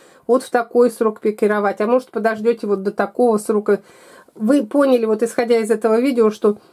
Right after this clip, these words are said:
ситуации бывают разные, и все равно решать вы должны сами, лично, и только вы можете определить, нужна вам ранняя пикировка, вот в фазе двух семидолей,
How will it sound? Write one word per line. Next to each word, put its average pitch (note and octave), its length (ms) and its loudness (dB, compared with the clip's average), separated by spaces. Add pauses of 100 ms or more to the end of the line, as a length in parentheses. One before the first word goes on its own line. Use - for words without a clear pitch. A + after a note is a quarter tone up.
(300)
ситуации B3 720 -2
бывают G#3+ 480 -2
разные, G#3 600 -2 (400)
и B3 140 -2
все C#4 300 0
равно G3 480 2 (260)
решать A3+ 800 -4 (120)
вы A3 160 0
должны G#3 400 2
сами, A3+ 640 -4 (240)
лично, G3+ 680 2 (580)
и B3 80 -2
только C#4+ 360 0
вы D4 240 6
можете B3 440 0
определить, A3+ 720 -4 (440)
нужна C4+ 400 2
вам B3+ 200 0
ранняя B3+ 460 0
пикировка, A3+ 720 0
вот G#3+ 160 -4
в - 60 -20
фазе A#3 300 0
двух G#3 300 0
семидолей, G3 760 2